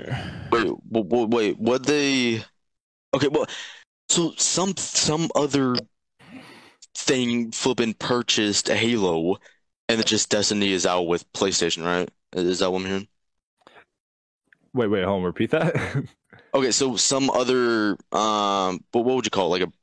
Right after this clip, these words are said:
Speaker 2: brand, kinda, right?
Speaker 3: Uh,
Speaker 1: Company, yeah.
Speaker 3: company.
Speaker 2: Company, yeah, company. My bad. Company is now holding Halo.
Speaker 3: Three four three
Speaker 2: And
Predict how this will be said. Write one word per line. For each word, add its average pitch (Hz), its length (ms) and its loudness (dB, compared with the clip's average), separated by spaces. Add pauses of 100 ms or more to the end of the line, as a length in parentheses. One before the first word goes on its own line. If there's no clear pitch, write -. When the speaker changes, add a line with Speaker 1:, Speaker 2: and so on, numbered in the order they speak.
(320)
Speaker 2:
brand, 175 280 0
kinda, 208 420 0
right? 196 280 0 (240)
Speaker 3:
Uh, 117 160 -2
Speaker 1:
Company, 92 500 4
yeah. - 80 -
Speaker 3:
company. 95 440 -2 (360)
Speaker 2:
Company, 120 320 0
yeah, 110 180 2
company. 80 380 -4
My 90 200 -2
bad. 82 320 -2
Company 123 520 0 (1000)
is 120 160 2
now 123 200 2
holding 117 420 0
Halo. 95 680 0 (460)
Speaker 3:
Three 131 160 0
four 131 180 0
three 110 240 0
Speaker 2:
And - 20 -4